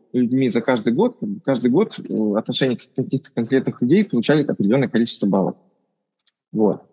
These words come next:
И после этого мы все загрузили в компьютер, э, и компьютер начал как бы анализировать и предоставил нам несколько кар-, картинок. Соответственно, в Social Network Analysis есть несколько методов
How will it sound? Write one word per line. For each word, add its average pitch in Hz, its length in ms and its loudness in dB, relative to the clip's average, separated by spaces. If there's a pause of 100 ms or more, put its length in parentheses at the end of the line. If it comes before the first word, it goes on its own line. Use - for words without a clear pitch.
(380)
И 139 280 4
после 147 320 0
этого 160 200 2
мы 127 80 0
все 131 160 2
загрузили 120 440 2
в - 80 -6
компьютер, 139 440 2 (1120)
э, 120 380 2
и 170 340 2
компьютер 113 420 -2
начал 107 300 -2
как - 140 -12
бы 101 360 2 (280)
анализировать 123 580 2
и 110 40 0
предоставил 120 440 0
нам 104 120 2
несколько 107 320 -2 (140)
кар-, 107 160 0 (100)
картинок. - 540 -2
Соответственно, 123 680 -2 (500)
в 135 760 2
Social 143 380 0 (100)
Network 123 240 -2
Analysis 139 600 0
есть 135 320 0
несколько 113 400 0
методов 98 600 0